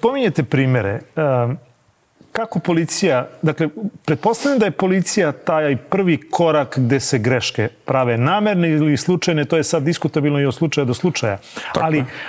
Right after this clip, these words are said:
Speaker 1: ali ajte, kad već pominjete te primere, pretpostavljam na ovih pedesetoro, e, porodica, da ima tih primera gde možete izneti da kažete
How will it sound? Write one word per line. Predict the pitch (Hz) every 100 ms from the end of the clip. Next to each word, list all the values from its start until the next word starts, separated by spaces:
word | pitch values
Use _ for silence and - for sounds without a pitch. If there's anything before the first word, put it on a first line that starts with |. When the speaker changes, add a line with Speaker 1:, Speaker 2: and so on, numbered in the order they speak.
| -
Speaker 1:
ali | 151 151
ajte, | 233 233 226
kad | 185
već | 185 -
pominjete | - 190 214 170 -
te | 131 -
primere, | 139 165 208 160
pretpostavljam | 147 127 160 - 175 151 139
na | 135 131 127 120 -
ovih | 139 139
pedesetoro, | - 135 123 131 170 127 131 123 104
e, | - - - - - 247 156 131 127 151 170 254 190 170 -
porodica, | 143 185 175 151 - 147 - - -
da | 127 135 143 - _ -
ima | 226 226
tih | - 175 -
primera | 165 180 165 135 170 -
gde | 156 160
možete | 156 185 160 160
izneti | 147 156 131 139
da |
kažete | 131 160 123 139